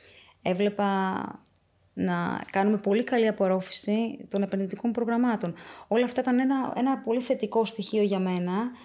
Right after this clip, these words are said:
και κάτι πιο, έτσι, measurable, ότι, οκ, κάτι αλλάζει. Ε, είχε γίνει και το πρώτο κύμα του brain gain, έβλεπα γνωστούς φίλους να γυρνάνε, να μου δίνουν ένα πολύ καλό feedback και νιώσα ότι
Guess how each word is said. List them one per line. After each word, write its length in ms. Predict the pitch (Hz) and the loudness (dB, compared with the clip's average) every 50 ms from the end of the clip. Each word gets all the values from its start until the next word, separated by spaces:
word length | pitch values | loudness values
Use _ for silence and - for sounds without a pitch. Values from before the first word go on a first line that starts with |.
| - - - _ _ | -20 -20 -20 _ _
και 100 | - 208 | -8 -2
κάτι 200 | - 247 247 254 | -2 0 -2 -2
πιο, 320 | - - - 269 269 262 | -4 0 0 2 4 2
έτσι, 220 | 269 262 262 262 | 2 0 0 0
measurable, 880 | 254 254 247 247 254 254 247 214 202 185 180 160 156 165 160 165 170 160 | 2 2 4 4 4 2 2 0 0 0 0 -2 -2 -4 -6 -6 -4 -6
ότι, 180 | 185 180 208 220 | -4 -2 0 0
οκ, 140 | 233 220 - 214 202 202 | 0 0 2 2 2 2
κάτι 220 | 202 220 220 220 226 | 2 0 -2 -2 0
αλλάζει. 540 | 214 214 208 202 190 180 185 170 165 170 - - - - - - - - _ - | 0 2 2 2 2 0 -2 -2 -4 -8 -10 -16 -20 -20 -20 -20 -20 -20 _ -4
Ε, 500 | - 208 202 202 196 196 196 196 190 185 - - - - _ _ _ _ | 0 2 4 4 4 4 4 2 2 0 -4 -8 -16 -20 _ _ _ _
είχε 280 | - 214 254 247 254 269 | -4 -2 -2 2 2 2
γίνει 300 | 214 202 269 294 285 269 | 4 6 6 6 6 6
και 100 | 226 233 | 6 4
το 100 | - 220 | 2 2
πρώτο 300 | 220 226 220 208 208 196 | 4 4 2 4 2 0
κύμα 580 | 202 - 220 214 208 202 196 190 185 185 180 - | 0 2 2 4 6 6 4 4 2 0 -2 -2
του 120 | - 190 165 185 | -2 -2 2 4
brain 320 | 196 196 196 190 190 185 | 4 4 4 4 4 4
gain, 560 | 170 196 190 185 185 185 180 180 180 180 175 - - | 4 4 4 4 4 2 2 2 0 -2 -2 -4 -2
έβλεπα 640 | - 202 202 208 214 208 208 202 196 190 185 185 | 0 0 2 2 0 0 2 0 2 2 2 2
γνωστούς 600 | 180 190 190 190 185 - - 196 190 190 190 - - - | 2 2 0 0 0 -2 -2 0 0 0 -2 -4 -4 0
φίλους 380 | 208 208 202 196 185 180 170 | 2 4 4 4 2 0 0
να 120 | 190 190 190 | 0 0 0
γυρνάνε, 760 | 175 185 190 175 185 190 190 196 190 190 190 185 185 180 | 0 0 0 0 2 2 2 2 2 2 2 2 2 2
να 120 | 180 185 185 | 2 2 2
μου 160 | 185 180 175 - - _ _ | 2 0 -2 -6 -14 _ _
δίνουν 380 | - 190 180 196 202 202 190 185 | -10 -6 -2 0 0 0 0 0
ένα 160 | 185 190 190 | -2 -2 -4
πολύ 200 | 185 185 185 190 | -2 -2 -2 -2
καλό 260 | 185 196 185 190 185 185 - | 0 0 -2 -2 -2 -4 -2
feedback 400 | - 208 180 170 165 185 196 240 - - - _ - - - - - - - - - - - | -2 -2 -2 0 -2 -2 -2 -2 -4 -8 -18 _ -20 -20 -20 -20 -20 -20 -20 -20 -20 -16 -2
και 120 | - 240 | 0 2
νιώσα 260 | 247 277 294 285 294 | 4 4 4 4 2
ότι 220 | 269 277 233 190 | 2 2 0 -4